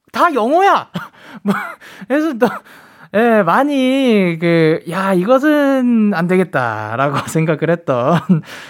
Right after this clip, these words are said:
기억이 납니다. 어쨌든 저 그, 그래도 고등학교, 뭐 중학교, 고등학교 초반까지는 수학 시간 그,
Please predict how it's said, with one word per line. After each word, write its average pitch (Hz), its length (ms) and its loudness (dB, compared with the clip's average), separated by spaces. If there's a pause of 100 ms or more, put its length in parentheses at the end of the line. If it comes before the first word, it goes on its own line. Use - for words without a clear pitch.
(160)
기억이 175 280 0
납니다. 123 580 -2
어쨌든 226 400 -4
저 233 360 2
그, 180 360 4 (580)
그래도 254 400 2
고등학교, 302 1040 2
뭐 220 140 0
중학교, 262 580 -2
고등학교 247 920 2
초반까지는 277 920 0
수학 302 640 0
시간 254 720 0
그, 151 420 2